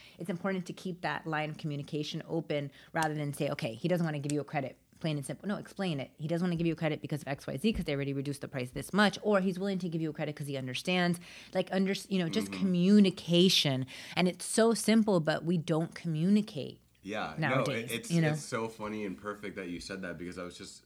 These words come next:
Speaker 2: literally recently having a conversation with someone who was working with a realtor and just was frustrated. Um, not in this company, by the way. <laughs> Just for the record. Um, was frustrated because they felt like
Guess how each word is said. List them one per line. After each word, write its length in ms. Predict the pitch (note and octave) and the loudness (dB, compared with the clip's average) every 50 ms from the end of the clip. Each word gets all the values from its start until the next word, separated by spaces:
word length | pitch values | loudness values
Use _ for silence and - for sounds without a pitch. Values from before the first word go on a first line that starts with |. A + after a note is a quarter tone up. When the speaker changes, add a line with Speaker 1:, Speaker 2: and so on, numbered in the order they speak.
| _ G2 | _ -20
Speaker 2:
literally 380 | G2+ F#2 G2 G2+ G2 F#2+ F2+ | -16 -12 -10 -10 -10 -10 -10
recently 420 | E2 E2+ F#2 F#2 - F#2+ F#2 F2 E2+ | -12 -14 -14 -16 -16 -16 -16 -16 -14
having 280 | E2 F2 F2 E2 E2+ | -14 -14 -14 -14 -14
a 40 | E2 | -16
conversation 580 | D#2+ E2 E2+ E2 E2 E2 - F2 F2 E2+ - F2 | -16 -14 -16 -16 -16 -16 -16 -16 -16 -16 -16 -18
with 80 | D#2+ D2+ | -18 -16
someone 300 | - E2 D#2 D#2 D2+ D#2 | -16 -16 -16 -14 -14 -16
who 80 | D#2+ | -16
was 120 | D2+ D2 D2+ | -16 -18 -18
working 280 | D#2 D#2+ E2 D#2+ F2 | -18 -18 -18 -16 -16
with 100 | F2 D#2+ | -18 -16
a 40 | E2 | -14
realtor 440 | D#2 D2+ C#2+ C#2 - E2 D#2 D2+ - _ _ _ _ _ _ _ - | -14 -12 -14 -14 -14 -16 -18 -18 -20 _ _ _ _ _ _ _ -14
and 400 | F#2+ F#2 F2+ F2 F2 F2 E2+ D#2+ E2 - | -10 -10 -8 -8 -8 -10 -10 -12 -14 -20
just 280 | - F2+ F2 - - - | -20 -18 -18 -18 -18 -16
was 180 | G2 F2 E2+ - | -14 -14 -14 -14
frustrated. 720 | - - F#2+ A#2 A#2+ - - E2+ D#2 D2 C#2 C#2+ C#2+ - _ _ _ _ _ _ _ | -10 -8 -8 -8 -8 -10 -14 -14 -14 -14 -14 -14 -16 -18 _ _ _ _ _ _ _
Um, 400 | E2 E2+ E2 E2 D#2 D#2 D#2 E2 - | -8 -6 -6 -4 -6 -6 -8 -10 -8
not 160 | G#2+ G#2 G2+ G2 | -6 -4 -4 -4
in 80 | F2+ | -4
this 140 | F2 D#2+ - | -8 -10 -12
company, 320 | - F2 D#2 D2+ D2 C#2+ | -12 -12 -12 -12 -14 -14
by 120 | C#2 D2 D2 | -14 -12 -12
the 100 | C#2 C#2 | -12 -14
way. 60 | C2+ - - - | -14 -12 2 6
<laughs> 920 | - B3 - - C#4 - A#2+ - C#4+ C#4+ - - C#4+ C#4+ - - - C#4+ B3+ | 6 6 8 10 8 8 10 10 10 8 10 10 8 8 8 8 6 2 2
Just 160 | F3 - - | 2 2 -2
for 80 | A3+ | -2
the 100 | G#2+ A2 | -2 -2
record. 320 | G#2+ G2+ G2 - F2+ F#2+ - - - - - - - - | -2 -2 -2 -4 -6 -10 -10 -12 -16 -18 -18 -18 -18 -8
Um, 280 | - G#2 G#2 G#2 G#2 G2+ | -4 0 0 0 0 -2
was 160 | G#2+ G#2+ G#2 | -4 -6 -8
frustrated 600 | - - - C3 C#3 - - A#2 A2 G#2 G#2 G2 | -8 -6 -6 -6 -4 -6 -6 -6 -6 -6 -6 -6
because 160 | G2+ G2+ G2+ | -8 -8 -8
they 120 | G2 F#2+ F2+ | -8 -8 -8
felt 320 | - - A2 G#2 G2+ F#2 | -6 -4 -4 -4 -4 -4
like 360 | G2 G2 F#2 F#2 F2+ - - | -4 -4 -4 -4 -6 -8 -12